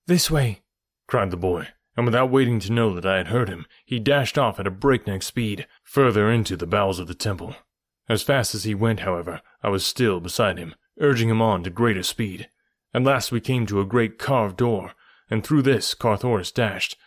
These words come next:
a foot ahead of me. Within, we came upon such a scene as I had witnessed within the temple once before,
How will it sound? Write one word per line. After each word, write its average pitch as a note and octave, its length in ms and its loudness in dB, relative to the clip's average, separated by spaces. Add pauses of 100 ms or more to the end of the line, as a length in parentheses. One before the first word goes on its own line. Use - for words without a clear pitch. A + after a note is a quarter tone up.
(160)
a A#2 60 -4
foot C#3+ 220 4
ahead G2+ 220 0
of F2+ 60 -8
me. F#2 240 -16 (380)
Within, G#2 460 2
we F2 120 -4
came C#3+ 220 2
upon A2+ 340 2
such - 280 0
a A2+ 40 -4
scene G#2+ 360 0
as F2+ 120 -4
I G#2 120 4
had F#2+ 100 0
witnessed A#2 440 -4
within G#2 240 -2
the F#2+ 60 -2
temple A2 340 -2
once F#2 240 -4
before, - 460 -6